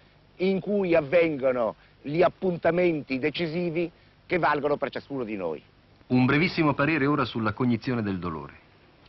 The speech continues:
Speaker 1: La cognizione del dolore è per me il più bel libro di Gadda, è un grande libro tragico. Il, eh, suo tema è questo: quando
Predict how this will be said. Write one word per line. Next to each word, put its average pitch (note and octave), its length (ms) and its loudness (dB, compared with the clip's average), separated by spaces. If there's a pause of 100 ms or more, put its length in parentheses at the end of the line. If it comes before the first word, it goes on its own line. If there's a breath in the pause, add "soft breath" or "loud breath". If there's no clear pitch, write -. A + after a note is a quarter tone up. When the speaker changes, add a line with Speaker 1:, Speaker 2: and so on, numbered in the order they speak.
(840 loud breath)
Speaker 1:
La B2+ 80 -2
cognizione E3+ 460 2
del E3 180 4
dolore F3 520 4
è D3+ 40 2
per C#3+ 180 2
me E3 140 0
il D#3 160 2
più D3 180 -4
bel E3 320 2
libro C#3+ 300 -4
di A#2 140 -8
Gadda, F2+ 480 -2 (340 loud breath)
è D3 320 2
un C#3+ 320 0
grande D#3+ 540 0
libro C#3 500 0
tragico. G2 640 -4 (540 soft breath)
Il, C#3+ 360 -4
eh, D3 320 4 (100)
suo C#3+ 1000 4
tema E3 460 0 (480 soft breath)
è D3 160 -4
questo: B2+ 600 -2 (340 soft breath)
quando D3+ 920 2